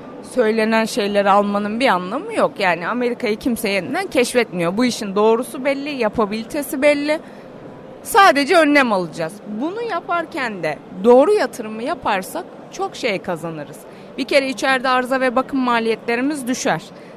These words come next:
Trafonun yüklenme kapasitesi düşer. Yani trafoyu aşındırmazsınız. Bugün siz harmoniklerle içeride harmoniğiniz ne kadar artarsa trafoya yüklenme kapasiteniz o kadar artar.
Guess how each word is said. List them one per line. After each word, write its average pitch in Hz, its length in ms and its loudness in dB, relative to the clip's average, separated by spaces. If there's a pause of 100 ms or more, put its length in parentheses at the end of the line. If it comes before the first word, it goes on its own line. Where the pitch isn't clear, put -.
(160)
Trafonun 285 580 0
yüklenme 233 560 4
kapasitesi 180 600 -4 (100)
düşer. 196 380 -4
Yani 180 200 -2
trafoyu 240 420 0
aşındırmazsınız. 220 880 2 (380)
Bugün 240 260 0
siz 247 260 -4 (160)
harmoniklerle 226 920 0 (200)
içeride 220 440 0
harmoniğiniz 247 720 0
ne 339 100 2
kadar 226 280 2
artarsa 190 500 0
trafoya 294 480 0
yüklenme 269 500 2
kapasiteniz 277 600 -4
o 381 60 2
kadar 202 300 0
artar. 160 360 0